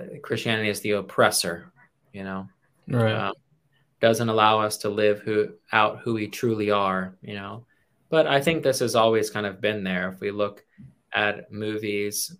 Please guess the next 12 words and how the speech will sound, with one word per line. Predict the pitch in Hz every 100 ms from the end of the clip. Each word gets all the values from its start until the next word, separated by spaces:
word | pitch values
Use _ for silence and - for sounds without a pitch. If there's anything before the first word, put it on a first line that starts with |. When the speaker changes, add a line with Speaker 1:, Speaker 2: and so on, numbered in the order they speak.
| -
Speaker 1:
um, | 104 98 98 95 107 - - _ _ _ _ - -
in | 110 107
the | 101 104 101
seventies, | - 101 104 104 101 98 98 -
eighties, | 110 101 101 104 101 101 -
nineties, | 104 101 104 104 104 104 -
I | 104
think | 135 127
it's | -
always | 110 113 110 107
been | - 98 92
there. | 85 -